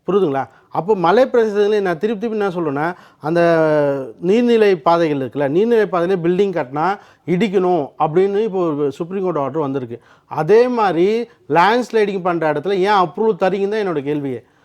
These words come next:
அந்த இடத்துல டெவலப்மெண்ட்டே வரக்கூடாது. என் பாயிண்ட் திருப்பி திருப்பி சொல்றேன்.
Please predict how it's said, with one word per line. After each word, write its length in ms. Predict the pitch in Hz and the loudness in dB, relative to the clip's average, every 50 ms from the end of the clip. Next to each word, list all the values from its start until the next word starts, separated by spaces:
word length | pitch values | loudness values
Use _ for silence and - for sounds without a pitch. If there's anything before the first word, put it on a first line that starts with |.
| _ _ _ _ | _ _ _ _
அந்த 280 | 147 175 196 185 190 | -2 -2 0 0 -2
இடத்துல 220 | 190 202 262 220 175 | -2 -2 -4 -2 2
டெவலப்மெண்ட்டே 480 | 180 190 226 254 240 233 233 226 247 | 2 4 4 2 2 0 -2 0 0
வரக்கூடாது. 500 | 226 214 226 226 233 226 208 170 147 156 | 2 2 2 2 2 2 2 0 0 0
என் 120 | 160 160 - | -2 -2 0
பாயிண்ட் 280 | 175 196 214 220 180 | 0 0 0 -2 -4
திருப்பி 220 | 185 208 185 190 214 | -4 -4 -4 -4 -6
திருப்பி 180 | 220 185 185 | -6 -4 -4
சொல்றேன். 260 | 185 160 160 165 170 | -4 -2 0 0 0